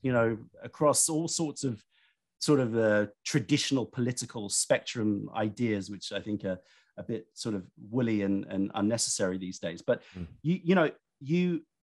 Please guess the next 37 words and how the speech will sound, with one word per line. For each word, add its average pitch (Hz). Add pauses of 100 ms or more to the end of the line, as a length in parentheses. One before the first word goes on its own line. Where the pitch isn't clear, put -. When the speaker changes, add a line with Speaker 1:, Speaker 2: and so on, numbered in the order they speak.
(640)
Speaker 1:
you 160
should 220
have 202
lots 151
of 117
opinions. 104
And 139
yet 160
this 143
sort 156
of -
collective 156
structure -
sort 143
of, 123 (460)
in 165
a 151
way, 165
forces 165
you 123
to 117
say, 135
"Well, 135 (800)
we're 170
comp-, 143
we're, 165
we're 160 (380)
competing 151 (120)
either 131 (400)
directly 131
or 139
indirectly 143
for 110
attention, -
for 127
your 123
attention," -